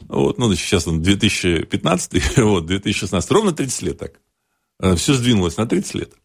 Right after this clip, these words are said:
Вот. Э, и они повторяют те же самые ошибки. Абсолютно, так сказать, и, э, те же самые шаги.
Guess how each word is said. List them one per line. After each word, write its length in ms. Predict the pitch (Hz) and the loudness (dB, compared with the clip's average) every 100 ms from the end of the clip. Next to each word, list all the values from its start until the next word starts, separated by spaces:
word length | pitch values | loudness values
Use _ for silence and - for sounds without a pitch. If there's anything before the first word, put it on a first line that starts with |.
| _ | _
Вот. 320 | 87 85 80 - - - - - - - _ | 2 2 0 -8 -20 -20 -20 -18 -20 -20 _
Э, 920 | - 107 104 101 95 92 90 87 82 127 | 2 4 4 2 2 2 0 0 -2 2
и 20 | |
они 180 | 220 254 | 2 2
повторяют 420 | 196 202 208 175 | -2 0 0 0
те 80 | 151 | -4
же 60 | 131 | -4
самые 260 | 117 92 | -2 -2
ошибки. 360 | 85 73 - _ _ _ _ _ _ _ - | -4 -10 -16 _ _ _ _ _ _ _ -4
Абсолютно, 500 | 113 170 185 143 117 | 2 2 2 -2 -4
так 140 | 95 | -6
сказать, 220 | 104 92 | -4 -2
и, 920 | 104 107 104 104 98 98 95 85 82 67 | 0 2 2 0 0 -2 -2 -2 -2 -4
э, 40 | |
те 140 | - 165 | 2 2
же 40 | |
самые 280 | - 156 123 | 2 0 -2
шаги. 420 | - 120 98 98 | -2 -4 -6 -10